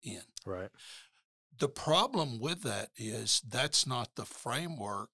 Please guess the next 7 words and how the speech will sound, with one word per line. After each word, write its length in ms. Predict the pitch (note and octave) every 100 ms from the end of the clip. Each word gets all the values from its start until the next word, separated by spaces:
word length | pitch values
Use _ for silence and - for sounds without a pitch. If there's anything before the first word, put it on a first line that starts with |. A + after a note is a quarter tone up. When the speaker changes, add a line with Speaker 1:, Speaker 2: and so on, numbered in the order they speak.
| _ _ _ - _ _ _ _
Speaker 1:
that 260 | A2+ B2 A#2
God 400 | A#2+ A#2+ B2 A2
expects 600 | C3+ - - - F#3+ -
us 200 | A2+ G2
to 120 | - A2+
live 280 | G#2+ G2
in, 340 | F#2+ G2 D#3